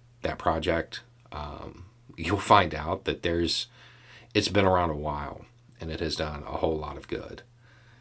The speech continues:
And then, of course, everybody likes Girl Scout cookies. Even if you are one of the people who has an issue with the Girl Scouts or something that they have done or some political stance that they may have taken, certainly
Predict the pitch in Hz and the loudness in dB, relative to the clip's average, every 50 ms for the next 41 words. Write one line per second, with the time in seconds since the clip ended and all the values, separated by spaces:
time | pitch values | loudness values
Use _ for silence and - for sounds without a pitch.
0 | - _ - - - - - _ - - 85 87 85 82 82 78 - - 117 120 | -20 _ -20 -20 -20 -20 -20 _ -6 -2 0 0 0 0 0 -2 4 8 10 10
1 | 120 110 - - - - - - - - - - - - - - - - 113 107 | 10 10 8 4 2 2 0 -4 -10 -20 -20 -20 -20 -20 -20 -20 -2 0 4 6
2 | 110 107 98 98 95 95 90 87 87 82 - - - 82 78 - - 80 76 - | 6 8 8 6 6 6 4 2 2 0 -2 -2 -2 -2 -2 -2 -2 -2 -2 -4
3 | - - - - - - - - - - - 110 113 110 113 104 92 90 90 85 | -6 -10 -10 -10 -12 -12 -12 -12 -8 -2 0 2 2 2 2 0 0 -2 -2 -2
4 | - 87 90 87 85 82 82 90 95 92 80 85 82 - 110 104 104 101 98 90 | -2 0 0 0 0 0 0 0 0 0 0 -2 -2 0 0 2 2 2 2 2
5 | 82 - - - - - - - - - 82 95 101 95 90 92 87 78 90 101 | 2 -2 -6 -12 -18 -20 -20 -10 -6 -4 0 4 4 4 4 2 0 0 2 2
6 | - - 101 95 92 90 90 87 87 85 - - - 98 101 98 95 - 107 95 | 4 4 4 4 4 4 2 0 0 -2 -2 -4 0 2 4 4 4 4 4 4
7 | 92 90 - - 85 - - - 98 95 95 85 80 78 87 76 - - - - | 4 2 2 0 -2 -2 0 0 0 0 0 0 0 0 0 0 -2 -4 0 2
8 | 113 113 117 110 107 98 87 80 - - 90 82 - 85 80 80 - - - - | 4 6 6 6 6 4 2 0 0 -2 -2 -2 -2 -4 -4 -4 -6 -10 -10 -6
9 | - - 101 98 95 - - - 80 - 82 80 80 80 78 - - - - 127 | -4 -2 0 0 0 -2 -2 -4 -4 -4 -6 -6 -6 -8 -8 -10 -12 0 4 4
10 | 127 123 120 - 110 104 95 - - - - - - - - - - - - - | 6 6 4 4 2 2 0 -2 -4 -10 -18 -18 -20 -20 -20 -20 -20 -20 -20 -14
11 | - - - - - 143 165 160 151 127 107 95 85 80 73 67 - - - | -6 -2 2 6 10 10 10 8 6 2 0 0 0 0 -2 -4 -6 -12 -16